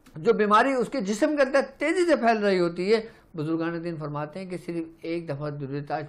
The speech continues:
पढ़ के उस बीमार को दम कर देना ही उसकी बीमारियों से उसको निजात दे देता है। लेकिन इसके लिए शर्त यह है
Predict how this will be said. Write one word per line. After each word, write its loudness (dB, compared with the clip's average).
पढ़ -4
के -8
उस -4
बीमार -6
को -8
दम -6
कर -6
देना -6
ही -2
उसकी -2
बीमारियों 4
से 0
उसको -4
निजात -4
दे -8
देता -12
है। -18
लेकिन -4
इसके -8
लिए -4
शर्त 0
यह 6
है 4